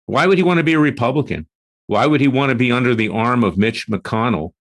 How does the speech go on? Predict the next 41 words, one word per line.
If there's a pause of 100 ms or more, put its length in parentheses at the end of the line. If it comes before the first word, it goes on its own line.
(320)
who's
totally
corrupt,
almost
as
corrupt
as
Biden,
having
taken
money
under
the
table (260)
through
his
wife's
family, (500)
Elaine
Chao
from
communist
China? (1300)
He'll
probably
run
for
president.
And
I
think (500)
if
he
decides
to
do
that,
he
could
do
it